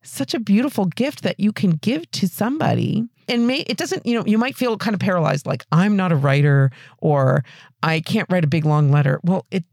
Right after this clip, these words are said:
you know, a few lines in a meaningful note will be really a treasure that you can give to somebody, a gift of expressing to them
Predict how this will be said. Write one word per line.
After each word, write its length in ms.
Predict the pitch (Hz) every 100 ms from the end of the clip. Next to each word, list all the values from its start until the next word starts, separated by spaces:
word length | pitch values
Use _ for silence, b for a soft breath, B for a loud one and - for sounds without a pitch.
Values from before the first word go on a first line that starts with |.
| -
you 160 | 190
know, 80 | 220 -
a 40 |
few 320 | - - 214
lines 680 | 247 170 160 185 147 147 - - -
in 100 | 160
a 80 | 151
meaningful 520 | 156 185 190 - 147
note 500 | 147 165 139 123 - b b b
will 140 | 170 160
be 320 | 180 165 165 156
really 580 | 143 156 220 220 143 -
a 80 | 156
treasure 600 | - 165 190 151 - 170
that 200 | - 160
you 120 | 160 165
can 140 | 165
give 200 | 143 180
to 100 | -
somebody, 580 | - 143 - 131 131 185 b b b -
a 80 | 165
gift 400 | 202 214 - - 165
of 200 | 165 180
expressing 540 | - - 190 - 208
to 140 | - 165
them 440 | 151 151 160